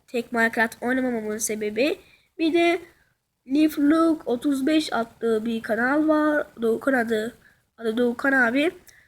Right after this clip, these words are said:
Çok seviyorum onun videolarını, o yüzden ondan bir alıntı yaparak Leaf Luke koydum. O otuz beşti, ben de yüz beş yapayım dedim. Yüz beş de güzel oldu yani.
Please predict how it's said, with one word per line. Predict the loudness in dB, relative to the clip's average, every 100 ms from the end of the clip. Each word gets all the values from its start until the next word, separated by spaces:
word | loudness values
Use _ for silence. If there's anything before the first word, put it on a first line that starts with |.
| _
Çok | -8 -4
seviyorum | 0 0 2 0
onun | 0 -2
videolarını, | -2 -2 -2 0
o | 0
yüzden | 0 0 0 -2 -4
ondan | -6 -2 -2 -2
bir | -4 -4 -4
alıntı | -2 -2 -4 -2
yaparak | -2 0 -2 -2
Leaf | -4 -4 -4
Luke | -8 -8
koydum. | -6 -4 -2 -4 -6 _ _ _ _ _ _ -2
O | 2
otuz | 4 4 4
beşti, | 2 0 -2
ben | 0
de | 4
yüz | 4 4
beş | 0 -4
yapayım | -8 -10
dedim. | -6 -2 2
Yüz | 2
beş | 0 -4
de |
güzel | -6 -4
oldu | -4 -4
yani. | -6 -6